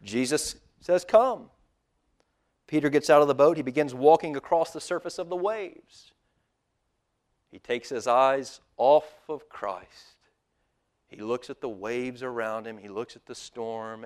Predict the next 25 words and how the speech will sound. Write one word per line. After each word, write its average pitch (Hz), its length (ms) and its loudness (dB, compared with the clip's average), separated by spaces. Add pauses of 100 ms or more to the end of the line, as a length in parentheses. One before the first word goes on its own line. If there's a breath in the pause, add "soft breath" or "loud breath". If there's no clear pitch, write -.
And 95 120 -16
all 110 180 -8
of 123 60 -10
a 123 60 -12
sudden, 113 420 -10
what 110 120 -8
happens? 117 760 -14 (1160)
He's 101 120 -20
not 107 180 -6
walking 120 260 -4
on 117 80 -6
the 113 60 -8
water 135 300 -2
anymore. 120 300 -12
He's 113 140 -16
sinking. 147 580 -12
He's 113 220 -18
drowning, 131 560 -4 (920)
metaphorically. 131 640 -6
That's 135 200 -6
where 165 100 -4
many 175 220 -8
Christians 170 560 -14
are 165 160 -4
today. 175 500 -8